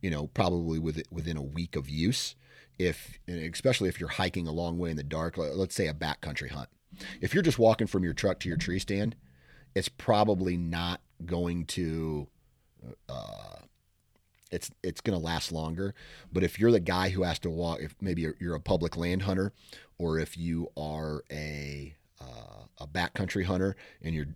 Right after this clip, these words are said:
you know, you're walking miles into the backcountry, uh, in the dark and then coming out in the dark,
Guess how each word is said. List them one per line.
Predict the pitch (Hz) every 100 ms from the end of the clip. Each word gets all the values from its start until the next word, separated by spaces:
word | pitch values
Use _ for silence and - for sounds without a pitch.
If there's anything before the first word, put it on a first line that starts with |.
| -
you | 82
know, | 71
you're | 71 78
walking | 73 85 - 76
miles | 76 76 78 82 82 82 - -
into | 82 82
the | 78
backcountry, | 73 80 85 90 87 92 95 - - - - -
uh, | - 64 -
in | 87
the | 80
dark | 76 80 80
and | 76
then | 73
coming | - 85 78
out | 78 80
in |
the | 80
dark, | 69 73 69 -